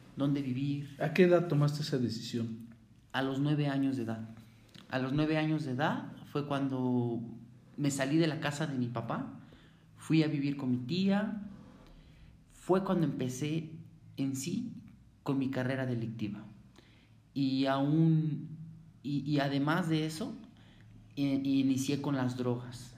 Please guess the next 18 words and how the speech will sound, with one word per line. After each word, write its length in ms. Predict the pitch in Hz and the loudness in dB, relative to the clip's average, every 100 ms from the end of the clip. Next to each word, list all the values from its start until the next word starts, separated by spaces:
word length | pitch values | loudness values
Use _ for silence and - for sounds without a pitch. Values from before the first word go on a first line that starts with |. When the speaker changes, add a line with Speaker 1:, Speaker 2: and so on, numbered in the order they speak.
| - | -4
Speaker 1:
inicié 400 | 123 123 123 127 | 0 0 0 -2
a, 280 | 123 117 117 | -2 -2 -4
a 100 | 113 | -4
probarla. 560 | 120 120 120 113 110 - - - - | -2 -2 -2 -4 -6 -8 -12 -12 -2
Empecé 360 | 156 175 175 | 0 2 0
con 140 | 160 135 | -2 0
el 120 | 123 | 0
tabaco, 580 | 117 131 147 143 139 135 | -2 0 -2 -2 -4 -2
el 80 | 120 | -4
alcohol, 480 | 117 - 143 143 - - - - - - | -4 -2 0 -2 -6 -10 -14 -14 -14 -8
posteriormente 640 | 123 127 135 131 127 123 110 | -4 -2 0 2 2 2 0
la 120 | 107 | -2
marihuana, 840 | 110 120 131 147 135 135 135 135 - - - - - | -2 0 0 0 -2 -4 -6 -8 -12 -16 -18 -16 -4
y 240 | 127 131 | -4 0
de 80 | 127 | 0
ahí 100 | 135 | 2
se 140 | 160 | 0
derivaron 600 | 139 131 131 135 131 123 | 0 0 0 0 0 -4